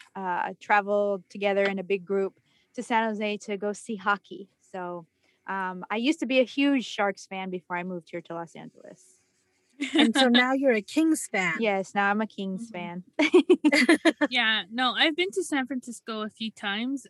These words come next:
Speaker 3: Uh, I've only been to San Jose, like, once or twice,
Speaker 1: Mm-hmm.
Speaker 3: uh, I wanna say. But I wouldn't m-, like, mostly I'm just, I'm going there for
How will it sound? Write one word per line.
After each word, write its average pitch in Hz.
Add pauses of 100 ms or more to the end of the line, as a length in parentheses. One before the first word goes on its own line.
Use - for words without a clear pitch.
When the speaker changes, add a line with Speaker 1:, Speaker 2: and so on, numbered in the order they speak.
Speaker 3:
Uh, 202
I've 202
only 233
been 220
to 226
San 208
Jose, 190
like, 175 (100)
once 202
or 208
twice, 208 (240)
Speaker 1:
Mm-hmm. 214
Speaker 3:
uh, 220
I 233
wanna 262
say. 294 (400)
But 233 (140)
I 240
wouldn't 254
m-, 202
like, 214 (180)
mostly 240
I'm 226
just, 220 (180)
I'm 226
going 247
there 220
for 208